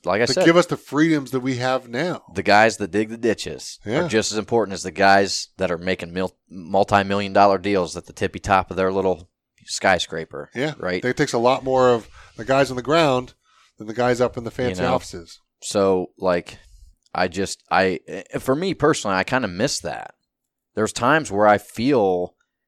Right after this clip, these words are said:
Speaker 1: like a turd because I don't do that anymore, because I don't work as hard as I used to. You know, and I'll jokingly tell people, you know, I'm like, "Oh, when you're this efficient at your job, you can afford to be lazy,"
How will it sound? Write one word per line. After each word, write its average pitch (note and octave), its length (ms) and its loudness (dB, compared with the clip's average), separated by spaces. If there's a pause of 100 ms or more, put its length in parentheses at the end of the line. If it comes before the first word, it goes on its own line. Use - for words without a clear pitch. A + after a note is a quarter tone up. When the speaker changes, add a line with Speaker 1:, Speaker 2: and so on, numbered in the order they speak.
(280)
Speaker 1:
like F#2+ 200 -4
a F2 80 -4
turd F#2 640 2
because G2+ 300 -2
I G2+ 140 4
don't A#2 500 0 (200)
do F2 200 -6
that E2 180 -4
anymore, D#2+ 400 -14
because G#2+ 220 -4
I G2 80 0
don't B2 420 2
work F#2 340 -2
as E2+ 120 -8
hard F2 220 0
as D#2+ 120 -10
I D#2 60 -6
used D#2 340 -14
to. D2+ 140 -14 (460)
You G#2 100 -12
know, A#2 120 2
and A2+ 80 2
I'll A2+ 120 4
jokingly G2+ 500 0
tell F2+ 220 0
people, E2+ 420 -10
you E2 60 -12
know, E2+ 140 -12
I'm E2+ 140 -10
like, E2 220 -12
"Oh, F#2+ 160 4
when F#2 140 -2
you're F2 120 -12
this F#2+ 200 -4
efficient F2 480 -2
at C2+ 80 -8
your D#2+ 80 -8
job, F2+ 400 2
you E2 60 -10
can F2+ 120 -12
afford B2+ 320 -2
to E2+ 80 -16
be E2 120 -10
lazy," D#2 480 -10